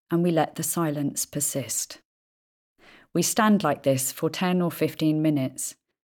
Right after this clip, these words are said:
This is highly unusual. My young sons are full of pent-up kinesis like a sprung trap. Normally they run about the place, kicking up the dust in a hullabaloo. But they restrain themselves today because the world has changed,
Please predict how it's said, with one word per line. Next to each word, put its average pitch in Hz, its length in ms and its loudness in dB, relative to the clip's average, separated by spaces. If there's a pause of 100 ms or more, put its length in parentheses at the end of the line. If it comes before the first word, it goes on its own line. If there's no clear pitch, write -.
(160)
This 180 180 2
is 160 120 0
highly 151 500 -4
unusual. 131 640 0 (340)
My 185 200 4
young 180 320 4
sons 143 440 4 (100)
are 160 100 -2
full 170 200 2
of 160 140 0
pent-up 185 540 0
kinesis - 760 -2
like 139 220 0
a 139 80 -4
sprung 156 560 0
trap. 143 480 -4 (680)
Normally 202 380 8
they 156 140 6
run 185 160 4
about 185 320 2
the 151 60 -6
place, - 360 -4
kicking 214 380 0
up - 140 0
the - 80 -6
dust 156 360 -2
in 143 80 2
a 143 60 0
hullabaloo. 131 640 -2 (840)
But - 100 0
they 196 140 6
restrain 247 440 6
themselves 208 440 4
today 139 520 -2 (280)
because 180 220 0
the 190 100 0
world 160 480 2 (100)
has - 160 -4
changed, 135 720 -4